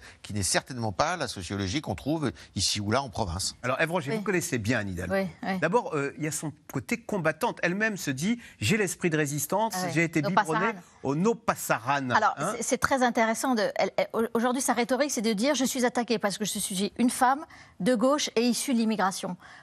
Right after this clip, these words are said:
Speaker 3: Faut pas oublier qu'Anne Hidalgo, quand elle est arrivée en France, elle était espagnole, elle avait deux ans. Et donc ensuite, elle a acquis la nationalité française et elle a redemandé la nationalité espagnole en deux mille trois.
Speaker 2: C'est
Speaker 3: Donc
Speaker 2: pas un peu gros, ça, issue de l'immigration ?
Speaker 3: Alors, c'est ce qu'elle dit, bien sûr, je vous dis, c'est sa rhétorique. Et donc,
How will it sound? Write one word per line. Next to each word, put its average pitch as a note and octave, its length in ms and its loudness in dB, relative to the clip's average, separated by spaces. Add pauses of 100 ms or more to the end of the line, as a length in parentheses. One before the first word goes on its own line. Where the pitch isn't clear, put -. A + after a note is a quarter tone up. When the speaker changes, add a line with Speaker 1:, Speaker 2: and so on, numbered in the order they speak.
Speaker 3:
Faut - 120 -2
pas E4 120 2
oublier C#4+ 200 0
qu'Anne A3 160 2
Hidalgo, G3+ 320 2
quand A#3 180 0
elle F#3+ 80 2
est F#3 120 0
arrivée F3 200 0
en E3+ 60 -2
France, - 260 -4
elle F#3 80 0
était A#3 240 -4
espagnole, A3+ 460 0
elle E3+ 100 2
avait D#3+ 180 0
deux A#3 360 0
ans. C#4 100 0 (500)
Et G3+ 60 0
donc A#3 220 2
ensuite, A3+ 320 0
elle F#3 240 2
a F3+ 100 4
acquis G3 440 -2
la F3+ 100 2
nationalité F3 420 -2
française B3+ 460 0
et G#3+ 60 2
elle G3+ 140 4
a F#3 40 2
redemandé C#4 420 2
la A3+ 80 0
nationalité G#3 340 -2
espagnole A#3+ 480 2 (300)
en A#3 80 4
deux A#3+ 100 4
mille A#3 200 2
trois. F3 220 0 (200)
Speaker 2:
C'est - 100 -2
Speaker 3:
Donc C3+ 60 -6
Speaker 2:
pas F3 100 2
un E3 60 2
peu D#3+ 140 -2
gros, D3 240 0
ça, D3+ 160 -4
issue C3 200 -8
de B2+ 60 -8
l'immigration ? C3+ 680 -4
Speaker 3:
Alors, G#3+ 200 2
c'est A#3+ 100 -2
ce - 80 -2
qu'elle E4 140 2
dit, D4 160 2
bien F#3+ 240 2
sûr, C#4+ 180 2
je G3+ 120 0
vous C4 60 2
dis, D4 100 2
c'est B3 120 0
sa B3 120 2
rhétorique. A3+ 600 -2
Et A3 60 2
donc, G#3 200 0